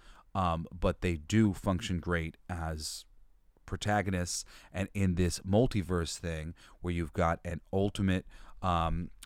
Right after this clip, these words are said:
uh, universe with, um, the Ultimate Spider-Man and Miles Morales' versions of the villains, and Gwen's, uh, Stacy's version of her villains from her reality, and the Spider-Man Noir version of the villains from his reality.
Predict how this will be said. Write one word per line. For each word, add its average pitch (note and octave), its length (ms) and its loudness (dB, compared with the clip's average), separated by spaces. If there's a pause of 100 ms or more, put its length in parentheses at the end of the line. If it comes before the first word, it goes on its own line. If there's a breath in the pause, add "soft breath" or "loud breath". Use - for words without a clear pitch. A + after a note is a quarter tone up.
(100)
uh, F2 180 2
universe F2+ 760 0
with, F2 480 -4
um, E2 260 0
the E2 120 0
Ultimate F2+ 320 2
Spider-Man E2+ 580 2
and E2 100 0
Miles E2+ 280 2
Morales' F2 800 2
versions E2+ 520 2
of D#2+ 60 -4
the D#2+ 80 -4
villains, E2+ 480 0 (340 loud breath)
and F2 340 0
Gwen's, F2+ 760 4
uh, F2 200 4
Stacy's F2+ 560 0
version E2+ 340 2
of E2 100 -2
her F2+ 160 2
villains E2+ 360 0
from D#2 200 -4
her F2+ 160 0
reality, D#2+ 580 0 (340 loud breath)
and F2+ 120 2
the F2 60 2
Spider-Man F2 560 4
Noir E2+ 420 4
version E2+ 360 2
of D#2 80 -2
the D#2+ 80 -6
villains E2+ 380 0
from D#2+ 180 -4
his F#2 240 0
reality. D#2+ 540 0